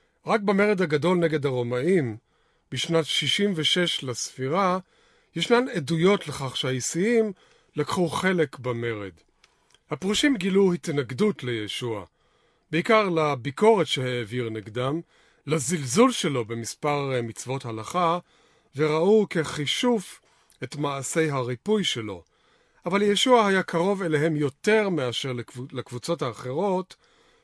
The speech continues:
באמונות הבסיסיות שלו בחיי העולם הבא, בביאת המשיח ובמלכות השמיים. בין הפרושים היו חלוקות הדעות. היו כאלה שהגנו על ישוע, כמו ניקודמוס,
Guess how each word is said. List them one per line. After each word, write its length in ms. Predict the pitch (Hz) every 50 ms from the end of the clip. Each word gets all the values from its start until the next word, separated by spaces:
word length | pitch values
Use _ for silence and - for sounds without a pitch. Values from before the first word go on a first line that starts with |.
| _ _ -
באמונות 560 | 123 170 165 156 151 151 151 180 208 214 -
הבסיסיות 680 | 196 143 - - - 196 175 - - 196 190 196 208 190
שלו 300 | - 156 135 117 107 95
בחיי 440 | 95 101 - 123 120 120 123 120 113
העולם 420 | 110 104 104 110 110 104 101 101
הבא, 340 | 104 104 110 160 170 165 160 - _ _ _ _ _ _ _ _ _ -
בביאת 460 | 131 131 117 143 139 123 127 127 -
המשיח 680 | 135 113 117 120 - - 208 208 196 185 170 165 - - _ _ _ _ _ _ _ _ _ _
ובמלכות 720 | 226 233 247 226 175 190 170 156 143 135 - 151 143 127 139
השמיים. 560 | 120 - 127 113 107 107 107 104 95 90 87 85 _ _ _ _ _ _ _ _ _ _ _ _ _ _ _ _ _ - - _ -
בין 140 | 147 214 247
הפרושים 540 | 226 - 190 175 160 - - 214 214 202 165
היו 260 | 147 147 160 160 151
חלוקות 500 | - 160 147 143 131 - 160 156 - 139
הדעות. 560 | 131 117 123 117 110 110 104 92 - _ _ _ _ _ _ _ _ _ _ _
היו 180 | 135 165 196 185
כאלה 320 | - 202 196 202 202 196
שהגנו 640 | - - 165 139 143 131 107 165 185 220 240 196 147
על 100 | 127 113
ישוע, 460 | 110 107 101 - - 123 113 107 98 90 - _ _ _ _ _ _ _
כמו 340 | - - 135 135 131 127 123
ניקודמוס, 920 | 120 120 - - 127 120 104 147 175 202 190 135 117 104 - - - -